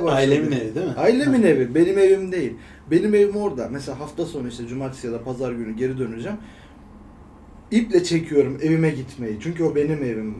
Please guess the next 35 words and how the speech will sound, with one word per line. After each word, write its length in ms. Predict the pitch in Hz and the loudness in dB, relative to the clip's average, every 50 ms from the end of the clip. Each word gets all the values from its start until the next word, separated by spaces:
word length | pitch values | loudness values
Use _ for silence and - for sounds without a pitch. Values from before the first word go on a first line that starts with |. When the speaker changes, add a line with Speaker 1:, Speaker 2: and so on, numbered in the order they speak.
| 92 101 | -10 -8
Speaker 1:
o 140 | 113 110 110 | -8 -6 -4
benim 240 | 113 113 120 117 117 110 - - | -4 -4 -4 -6 -8 -10 -10 -4
inim 380 | 170 170 165 170 160 135 123 113 110 | -2 0 2 2 0 0 -2 -6 -6
yani. 100 | 107 107 - | -8 -4 0
Speaker 2:
Kendi 340 | 170 180 196 208 208 165 | 2 2 4 2 0 0
düzenine 440 | 156 160 147 156 165 165 165 175 170 | -2 -2 2 2 2 4 4 2 2
gidiyorsun 360 | 151 135 120 117 110 147 165 165 | 0 0 -4 -4 -2 0 0 2
Speaker 1:
Aynen 120 | 170 170 | 2 2
Speaker 2:
aslında. 240 | 165 156 156 160 160 | 0 0 -2 -2 -2
Speaker 1:
öyle. 280 | 156 147 127 120 110 107 - - - - - - | -2 -2 -2 -4 -6 -6 -8 -16 -20 -20 -10 -4
İnime 280 | 156 165 175 185 190 196 | -2 0 2 4 4 4
geri 260 | 170 151 - 208 196 | 4 4 4 6 6
dönmek 380 | 180 175 151 143 147 147 - - | 6 4 4 2 0 -2 -2 -6
istiyorum. 440 | - - - - - - 120 - - | -12 -12 -12 -10 -6 -4 -4 0 4
Speaker 2:
Ben 160 | 160 208 247 262 | 4 6 6 6
de 60 | 247 | 2
şeyin 280 | - - 214 240 226 | 4 2 2 2 2
farkına 380 | 214 196 156 135 - 131 123 120 | 0 0 0 0 0 -4 -4 -2
vardım. 440 | 131 156 214 262 254 220 175 160 151 | -2 0 0 0 -2 -4 -6 -6 -2
Bu 200 | 170 190 190 - - - - - | -2 -2 -2 -2 -6 -16 -8 0
eve 220 | 139 147 160 160 | 2 2 2 2
geldim. 340 | 160 165 151 156 170 151 127 | 0 0 0 0 -2 -2 0
Daha 180 | 135 143 165 170 | 0 2 2 0
öncesinde 440 | 165 147 151 - - 165 160 151 | -2 -4 -4 -6 -6 -6 -4 -2
de 40 | 143 127 | 0 -2
yapmışlığım 720 | 120 110 - - 127 117 - - - 131 123 123 123 123 | -2 -2 -6 -8 -10 -8 -8 -10 -6 -4 -2 -2 0 0
olmuştu. 460 | 127 127 151 156 - - - 208 254 240 175 156 147 147 | -2 -2 -4 -6 -8 -8 -10 -10 -10 -10 -14 -16 -12 -10
Bizim 320 | 147 143 175 185 180 - - - - | -8 -6 -6 -6 -8 -8 -10 -8 -4
evin 300 | 151 151 160 156 147 143 - - - - | -2 -2 -2 -2 -4 -8 -12 -18 -14 -8
taban 300 | 143 131 127 139 135 131 131 - - - - | -6 -4 -4 -4 -4 -6 -8 -12 -16 -12 -8
parke, 440 | 123 123 123 135 - 175 208 208 160 | -6 -6 -6 -6 -6 -8 -6 -2 -2
böyle 140 | 139 127 120 | -2 -2 -2
eski 320 | 120 123 - - - 135 | -4 -6 -8 -10 -12 -8
parke, 300 | - 131 113 107 - - | -6 -6 -8 -6 -10 -12
eski 340 | 107 113 107 - - - | -10 -10 -10 -12 -12 -18